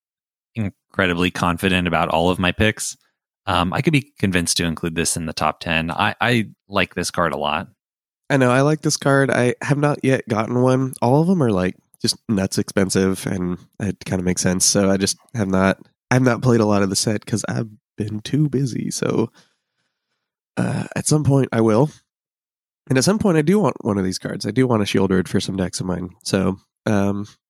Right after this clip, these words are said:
Speaker 2: that was kinda what I was thinking, too. It's like, okay, this is really powerful. This goes into existing archetypes. Uh, it's splashy. People are gonna want it. It's a character that people like.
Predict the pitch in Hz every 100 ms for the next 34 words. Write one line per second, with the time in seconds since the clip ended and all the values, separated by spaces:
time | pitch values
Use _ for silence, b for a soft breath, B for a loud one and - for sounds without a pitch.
0 | _ 131 127 139 127 110 104 104 107 104
1 | 101 - 101 95 - 98 - 143 113 104
2 | 110 107 110 104 135 143 143 139 131 135
3 | 127 - 110 107 110 104 107 104 107 -
4 | 101 98 - 104 101 - - - - 95
5 | 95 - - 101 98 - 98 95 95 -
6 | 107 98 95 98 92 95 92 90 - -
7 | 113 113 113 104 113 107 101 98 98 -